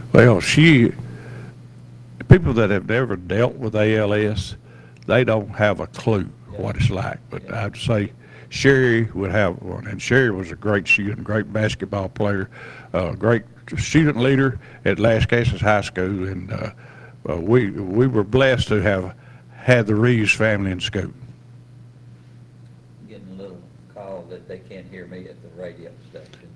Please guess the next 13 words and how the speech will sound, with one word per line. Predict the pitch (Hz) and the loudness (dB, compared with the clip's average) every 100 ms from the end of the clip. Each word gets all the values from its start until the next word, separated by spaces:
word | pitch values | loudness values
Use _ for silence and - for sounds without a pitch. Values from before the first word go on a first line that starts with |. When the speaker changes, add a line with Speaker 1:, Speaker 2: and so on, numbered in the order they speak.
| - | -8
Speaker 1:
Count | - 120 117 | 2 2 2
your | 123 | -2
blessings. | 127 143 131 - - 208 | 0 0 -2 -8 -14 -14
Speaker 2:
N-, | - 226 | -4 0
yeah. | - 262 - - - 269 - 254 | 2 2 0 -4 -2 -4 -2 -6
That's | - 139 | -4 -4
what | 175 170 | -2 -2
I | 143 | -4
was | |
gonna | 160 160 160 | -8 -10 -6
say. | 185 190 233 107 123 | -6 -6 -8 -8 -8
I | |
mean | 131 117 | -8 -10